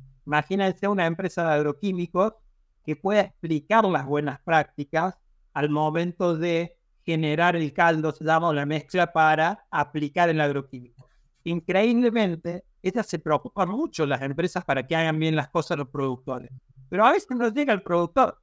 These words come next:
porque están esperando que lean el marbete, las indicaciones, en el bidón del agroquímico, se ti-, no llegan con los tiempos. Están apurados todo el día y tienen que poder hacer leer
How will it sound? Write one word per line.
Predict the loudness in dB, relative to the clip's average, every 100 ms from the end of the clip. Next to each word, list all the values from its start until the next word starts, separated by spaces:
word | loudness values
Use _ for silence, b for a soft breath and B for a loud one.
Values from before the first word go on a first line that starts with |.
| _ _ _ _ _
porque | -6 -4 -4 -6 _ _ -16
están | -2 0 0
esperando | -2 0 0 0 -2
que | -4
lean | -2 2 2
el | 2 -2
marbete, | 0 0 -2 -4 -2
las | -2
indicaciones, | -4 -6 0 0 0 2 2 2 -4 -8 _ _
en | -4
el | -2 0
bidón | 0 2 0 0
del | 0 2
agroquímico, | 2 0 -2 -4 -4 -2 2 0 0 _ _ _ _
se | -8 -6
ti-, | -6 -8 -12 _ _ _
no | -2 -2
llegan | 2 2 2
con | 2 -2
los | -2
tiempos. | -2 -2 -4 -14 -14
Están | -2 0 0
apurados | -2 -2 2 2 2
todo | 0
el | 0
día | -2 2 2 0
y |
tienen | -6 -6
que | -4
poder | -4 -4 -4
hacer | -6 -2 0
leer | 0 -2